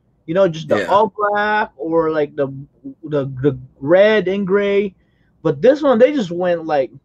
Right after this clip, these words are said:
Speaker 1: weird, psychedelic kind of stuff.
Speaker 2: Well, how do you feel about the white and red one?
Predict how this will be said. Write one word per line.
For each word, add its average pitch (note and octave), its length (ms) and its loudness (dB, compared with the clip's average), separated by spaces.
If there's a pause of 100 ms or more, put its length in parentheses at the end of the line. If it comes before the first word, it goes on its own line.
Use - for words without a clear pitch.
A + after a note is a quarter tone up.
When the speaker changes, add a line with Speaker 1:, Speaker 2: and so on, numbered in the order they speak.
(840)
Speaker 1:
weird, F3 680 0
psychedelic G3 840 -4
kind D3 240 -10
of B2+ 120 -14
stuff. - 400 -14 (960)
Speaker 2:
Well, C#3+ 240 -2
how F#3 180 2
do A#3 60 6
you A#3+ 80 4
feel A#3 160 4
about G3 160 -2
the D#3+ 80 0
white D#3 220 -2
and B2 120 -8
red C#3 220 -6
one? F#2 220 -16